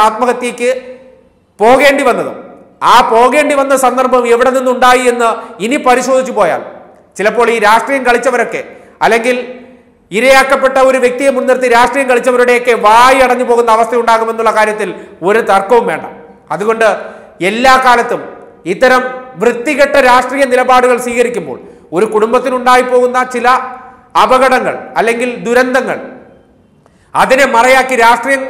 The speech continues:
കളിക്കാൻ വേണ്ടി ഇറങ്ങിത്തിരിക്കുന്നവർ ആ കാലഘട്ടമൊക്കെ പോയി എന്നൊന്ന് തിരിച്ചറിയണം. ആ കുട്ടികൾ ഈ നാടിൻ്റെ ഒരു നോവായി തന്നെ നിലനിൽക്കുകയാണ്. അങ്ങനെയൊന്നും ഒരു കുടുംബങ്ങളിൽ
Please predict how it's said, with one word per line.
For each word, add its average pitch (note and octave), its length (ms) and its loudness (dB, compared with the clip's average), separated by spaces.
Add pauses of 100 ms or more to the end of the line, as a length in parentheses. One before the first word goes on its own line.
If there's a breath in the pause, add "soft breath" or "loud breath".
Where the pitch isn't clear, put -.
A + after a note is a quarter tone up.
(160)
കളിക്കാൻ B3 380 0
വേണ്ടി B3+ 180 -2
ഇറങ്ങിത്തിരിക്കുന്നവർ A#3+ 760 -4 (560 loud breath)
ആ - 20 6 (180)
കാലഘട്ടമൊക്കെ A3+ 680 0 (100)
പോയി A3 260 0
എന്നൊന്ന് G#3+ 280 -6
തിരിച്ചറിയണം. E3 500 -8 (480 soft breath)
ആ - 40 4 (100)
കുട്ടികൾ A3 340 -2 (640)
ഈ - 20 -2 (100)
നാടിൻ്റെ A#3+ 420 2
ഒരു A3+ 60 0 (100)
നോവായി A#3+ 460 2
തന്നെ A3 220 -4
നിലനിൽക്കുകയാണ്. F3 580 -8 (440 soft breath)
അങ്ങനെയൊന്നും B3 580 0
ഒരു A#3+ 160 2
കുടുംബങ്ങളിൽ B3 460 0